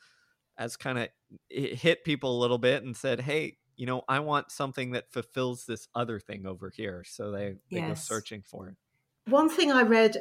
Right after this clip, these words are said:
Speaker 2: uh, i-, and i-, in your blog is about the insecurity of hard work.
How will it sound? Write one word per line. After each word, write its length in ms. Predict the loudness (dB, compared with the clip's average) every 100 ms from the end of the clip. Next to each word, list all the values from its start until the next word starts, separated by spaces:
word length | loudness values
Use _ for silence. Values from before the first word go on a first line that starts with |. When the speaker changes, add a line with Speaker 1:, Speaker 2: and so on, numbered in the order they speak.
| 0
Speaker 2:
uh, 40 | 4 6
i-, 240 | 6 2 2
and 280 | 0 0 -2 0
i-, 200 | -2 2
in 180 | 2 4
your 300 | 4 4 4
blog 440 | 4 6 4 2 -2
is 160 | -2
about 520 | 0 2 6 6 6 -2 -16 -14
the 160 | -2
insecurity 960 | 4 6 4 0 2 2 4 2 2 -2
of 80 | -2
hard 460 | -2 2 4 2 0
work. 540 | 0 0 -2 -8